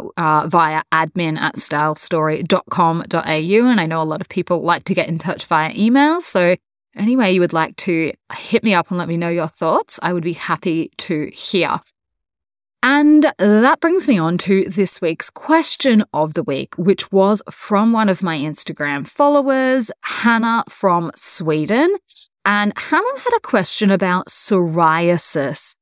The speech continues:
and K-beauty. Uh, and she said, "Hi, Lauren, just discovered your podcast as I was curious about Korean skincare for years, but didn't even know where to start.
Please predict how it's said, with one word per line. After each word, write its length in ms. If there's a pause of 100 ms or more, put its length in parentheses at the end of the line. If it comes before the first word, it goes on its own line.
and 500
K-beauty. 880 (340)
Uh, 220
and 160
she 100
said, 300
"Hi, 240
Lauren, 440
just 280
discovered 420
your 120
podcast 680
as 160
I 80
was 160
curious 720
about 240
Korean 320
skincare 580
for 140
years, 560
but 280
didn't 380
even 280
know 160
where 100
to 80
start. 420